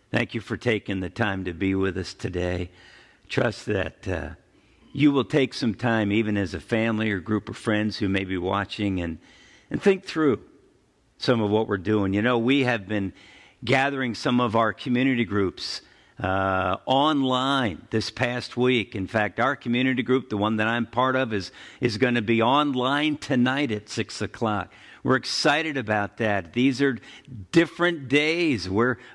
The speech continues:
going through things that we've never experienced before, but looking for the opportunities, looking for ways in which we can continue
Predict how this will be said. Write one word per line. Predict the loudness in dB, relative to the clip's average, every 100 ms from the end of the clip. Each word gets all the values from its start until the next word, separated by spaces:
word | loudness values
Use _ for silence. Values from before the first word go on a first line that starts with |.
| -6
going | 2 4 6 4
through | 0 2 2 2
things | 2 2 2
that | 0 2
we've | 4 4
never | 2 0 0
experienced | -4 -4 -4 -2 0 -2 -4 -2
before, | -2 0 0 -2 -4 -18 -16 -2
but | 0
looking | 0 0 4 4 2 0 0
for | 2 0
the | 4 2
opportunities, | 0 -4 -10 -2 2 4 2 0 2
looking | 0 2 -2
for | 2 2
ways | 2 2 2 4 2 2
in | 0 2
which | 2 0
we | -2 0 2 2 -2 -8 -2
can | 0 0
continue | 2 0 0 -6 -2 0 4 4 2